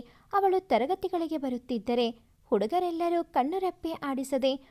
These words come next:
ಅವಳನ್ನೇ ನೋಡುತ್ತಾ ಇದ್ದರು. ಅವಳು ನಡೆಯುತ್ತಿದ್ದರೆ ಕಾಲಿನ ಗೆಜ್ಜೆ ಘಲ್ ಘಲ್ ಎಂದು ಶಬ್ದ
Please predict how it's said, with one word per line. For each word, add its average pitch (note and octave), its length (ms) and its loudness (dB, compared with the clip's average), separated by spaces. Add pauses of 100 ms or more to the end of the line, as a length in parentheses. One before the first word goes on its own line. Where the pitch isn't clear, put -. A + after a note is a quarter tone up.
(180)
ಅವಳನ್ನೇ F4 480 2
ನೋಡುತ್ತಾ B3 460 -2
ಇದ್ದರು. G#3 720 -2 (520)
ಅವಳು G4+ 260 6
ನಡೆಯುತ್ತಿದ್ದರೆ E4+ 840 0
ಕಾಲಿನ D#4+ 520 0
ಗೆಜ್ಜೆ A#3 460 -2 (420)
ಘಲ್ A3+ 180 2
ಘಲ್ F4+ 340 -2
ಎಂದು E4 280 -4
ಶಬ್ದ G#3 340 -4